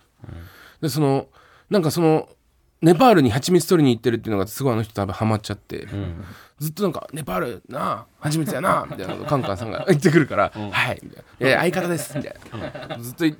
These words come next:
Speaker 2: てたのよ。
Speaker 1: うん。
Speaker 2: っていうライブがあって、
Speaker 1: うん。
Speaker 2: で、俺その次の日が、
Speaker 1: うん。
Speaker 2: アメトーークだったんですよ。
Speaker 1: あ、ピンのアメトーーク。
Speaker 2: はい。
Speaker 1: 今度放送される。
Speaker 2: 今度放送される。
Speaker 1: はいはいはい。
Speaker 2: で、その時に、<clears throat> あの、「ちょっと着替えてください」みたいな。その水着に着替えたりとかしてて、
Speaker 1: うん。うん。
Speaker 2: で、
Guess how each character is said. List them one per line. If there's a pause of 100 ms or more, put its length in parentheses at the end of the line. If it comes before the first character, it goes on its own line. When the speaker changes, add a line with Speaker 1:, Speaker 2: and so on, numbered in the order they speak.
(100)
Speaker 2:
て
た
の
よ。 (120)
Speaker 1:
う
ん。
Speaker 2:
っ (180)
て
い
う
ラ
イ
ブ
が
あ
っ
て、
Speaker 1:
う (220)
ん。
Speaker 2:
で、
俺
そ
の
次
の
日
が、
Speaker 1:
う
ん。 (420)
Speaker 2:
ア
メ
ト
ー
ー
ク
だ
っ
た
ん
で
す
よ。 (220)
Speaker 1:
あ、
ピ
ン
の
ア
メ
ト
ー
ー
ク。
Speaker 2:
は
い。
Speaker 1:
今
度
放
送
さ
れ
る。
Speaker 2:
今
度
放
送
さ
れ
る。
Speaker 1:
は
い
は
い
は
い。 (340)
Speaker 2:
で、
そ
の
時
に、 (320)
<clears throat>
あ
の、 (580)
「ち
ょ
っ
と
着
替
え
て
く
だ
さ
い」
み
た
い
な。
そ
の
水
着
に
着
替
え
た
り
と
か (180)
し
て
て、
Speaker 1:
う
ん。
う
ん。
Speaker 2:
で、